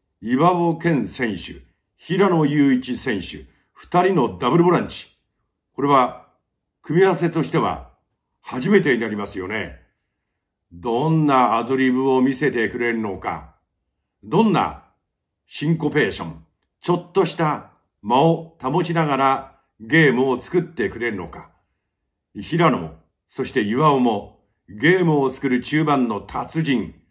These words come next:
私はとても楽しみに試合開始を待ちました。もちろん、柴戸海、あるいは伊藤敦樹、中盤の層は厚いですから、いろいろな組み合わせができるんですけれども、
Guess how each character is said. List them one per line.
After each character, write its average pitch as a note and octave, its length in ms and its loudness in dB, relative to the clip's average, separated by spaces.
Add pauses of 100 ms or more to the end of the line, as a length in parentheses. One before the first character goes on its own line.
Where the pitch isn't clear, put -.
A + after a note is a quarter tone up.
(300)
私 C3+ 360 -8
は C#3 140 -2
と A#2+ 180 -8
て - 80 -2
も F#3+ 420 -2 (220)
楽 D#3+ 240 0
し F#3 140 -4
み E3+ 100 2
に - 320 -4 (320)
試 - 200 -4
合 B2+ 120 2
開 A2+ 240 -4
始 A2 140 -6
を E2+ 260 -10 (240)
待 A2 120 -8
ち B2 60 -12
ま G2+ 100 -8
し - 60 -14
た。 - 140 -20 (560)
も C#3+ 160 -2
ち G3+ 80 -4
ろ G3+ 100 6
ん、 - 240 -4 (320)
柴 C3+ 300 -2
戸 B2 120 -6
海、 G#2+ 300 -4 (300)
あ C3+ 100 -4
る F#3 80 2
い G#3 60 2
は D#3+ 180 4
伊 B2+ 300 -2
藤 D3 360 0
敦 C3 220 -10
樹、 - 120 -20 (240)
中 D3+ 180 0
盤 D#3+ 180 2
の C#3+ 140 -2
層 D#3 180 0
は G#2 160 2
厚 D#3 200 -2
い C#3 40 2
で A#2 100 -2
す - 80 -12
か A2 120 -6
ら、 A#2+ 280 -4 (200)
い B2+ 100 0
ろ E3+ 140 4
い - 20 4
ろ E3 60 2
な D#3 100 0
組 D#3 200 0
み - 20 4
合 D#3 60 2
わ D3 40 -2
せ D#3+ 80 -6
が D3 120 -4
で C3+ 120 -2
き D3 80 -6
る E3 100 2
ん D3 60 2
で C3 100 0
す - 80 -10
け C3+ 100 -4
れ B2 60 -2
ど A#2 100 -4
も、 B2+ 360 -4